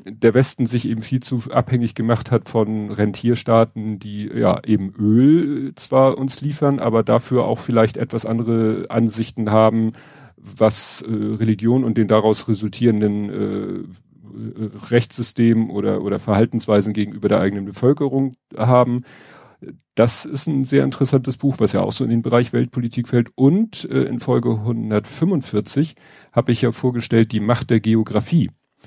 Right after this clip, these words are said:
wo es ja darum geht, wie also die, die über die, ja, Menschheitsgeschichte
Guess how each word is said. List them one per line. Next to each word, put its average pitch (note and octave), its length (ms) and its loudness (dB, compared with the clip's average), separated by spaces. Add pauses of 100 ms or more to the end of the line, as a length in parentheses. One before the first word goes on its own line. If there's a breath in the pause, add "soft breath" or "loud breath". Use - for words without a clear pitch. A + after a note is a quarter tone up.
(220 soft breath)
wo A2 140 0
es G#2 100 -2
ja A#2 80 4
darum G#2 320 2
geht, A2 260 0
wie A2 220 -4
also G2+ 240 2
die, F#2+ 240 -8
die F#2+ 300 -12
über G#2+ 260 -4
die, F#2 300 -6 (100)
ja, F2+ 240 -4 (480)
Menschheitsgeschichte A2+ 1400 0